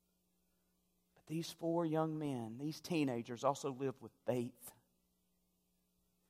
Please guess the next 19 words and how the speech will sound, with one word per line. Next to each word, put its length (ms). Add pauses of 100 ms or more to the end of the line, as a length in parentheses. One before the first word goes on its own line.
(180)
They 440 (180)
lived 500 (100)
with 180 (180)
faith. 260 (960)
Now, 80
what 200
set 360
these 200
four 300
apart? 420 (340)
Have 100
you 80
ever 180
wondered 400
in 60
the 60
book 180
of 100
Daniel 360